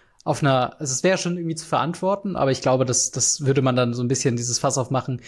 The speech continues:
von wegen, was versucht man zu erreichen? Versucht man wirklich Arena-Spieler zufrieden zu halten oder versucht man ein Problem zu lösen, was vielleicht,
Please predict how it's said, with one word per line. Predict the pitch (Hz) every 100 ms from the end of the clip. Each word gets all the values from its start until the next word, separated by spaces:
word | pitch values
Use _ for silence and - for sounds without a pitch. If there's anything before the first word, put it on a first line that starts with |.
| -
von | -
wegen, | 127 123
was | 123 135
versucht | - 127 123
man | 113
zu | -
erreichen? | 117 110 113 113 110
Versucht | 139 123
man | 135 120 - - -
wirklich | 147 143 -
Arena-Spieler | 135 143 151 139 147 131
zufrieden | - 127 175 202
zu | 190 143
halten | 151 156
oder | 131
versucht | 131 131 -
man | 123
ein | 123
Problem | - 131 135
zu | 147 131
lösen, | 123 123 117
was | 113
vielleicht, | - 120 110 113 -